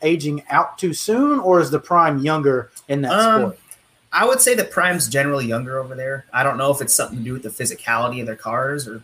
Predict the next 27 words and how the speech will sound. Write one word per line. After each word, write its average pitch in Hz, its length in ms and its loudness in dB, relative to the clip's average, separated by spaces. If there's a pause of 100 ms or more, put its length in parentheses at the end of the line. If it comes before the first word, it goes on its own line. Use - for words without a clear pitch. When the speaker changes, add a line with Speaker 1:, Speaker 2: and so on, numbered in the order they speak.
Speaker 2:
something 131 180 -6
like 139 180 -4
that, 180 280 -6
but 104 180 -8 (800)
he 156 220 0
has 180 240 0
done 170 180 0
pretty 160 240 -2
good 123 220 -4
in 151 60 -8
his 139 220 -8 (280)
return. 120 500 -10 (160)
Um, 110 320 -6
I 123 100 -2
think 170 200 -8
the 127 80 -10
biggest 143 320 -2
thing 143 120 -6
is 117 120 -8
not 117 140 -4
his 113 180 -10
age. 123 320 -6
It 95 100 -16
was 107 140 -6
the - 80 -10
fact 110 300 -8
that - 140 -14